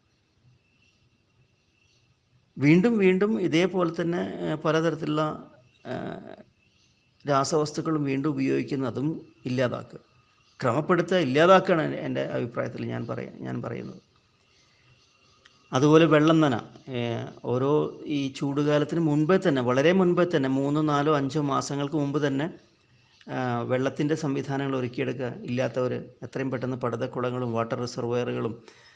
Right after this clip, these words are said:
ആ, ഒക്കെ ഉണ്ടാക്കിയെടുക്കുക. വെള്ള-, ഈ മണ്ണിലേക്ക് വെള്ളം ആഴ്ന്നിറങ്ങാൻ തരത്തിൽ മണ്ണിൻ്റെ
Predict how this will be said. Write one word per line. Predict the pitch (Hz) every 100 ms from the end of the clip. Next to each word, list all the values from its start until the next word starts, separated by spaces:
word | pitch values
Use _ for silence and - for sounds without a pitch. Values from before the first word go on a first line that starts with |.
| _ _ -
ആ, | 123 120
ഒക്കെ | 123 127
ഉണ്ടാക്കിയെടുക്കുക. | 123 123 120 127 123 123 120 - _
വെള്ള-, | - 123 127
ഈ | 131 123
മണ്ണിലേക്ക് | 120 120 120 120 127
വെള്ളം | 123 123 123
ആഴ്ന്നിറങ്ങാൻ | - 117 120 120 120 120
തരത്തിൽ | 117 120 - 120 120 - 110
മണ്ണിൻ്റെ | 120 120 120 120